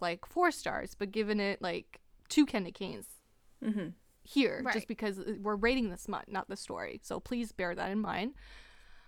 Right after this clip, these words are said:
Speaker 1: Um, how many candy canes? I think I would give this, like, a three, just
Speaker 3: Okay.
Speaker 1: because it's not, it's not, like, the smuttiest book. Like, she really does spend time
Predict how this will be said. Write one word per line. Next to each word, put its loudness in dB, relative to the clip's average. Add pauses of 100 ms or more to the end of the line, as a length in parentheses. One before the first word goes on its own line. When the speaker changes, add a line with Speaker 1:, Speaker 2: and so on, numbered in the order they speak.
(160)
Speaker 1:
Um, 8
how -2
many 0
candy -4
canes? -2 (400)
I 4
think 8
I 8
would 0
give 2
this, 2 (240)
like, 4
a 6
three, 2 (760)
just 2
Speaker 3:
Okay. 4
Speaker 1:
because 6
it's 0
not, 8
it's -2
not, 6
like, 2
the 4
smuttiest 2
book. -4
Like, 4
she 2
really 4
does 6
spend 2
time 0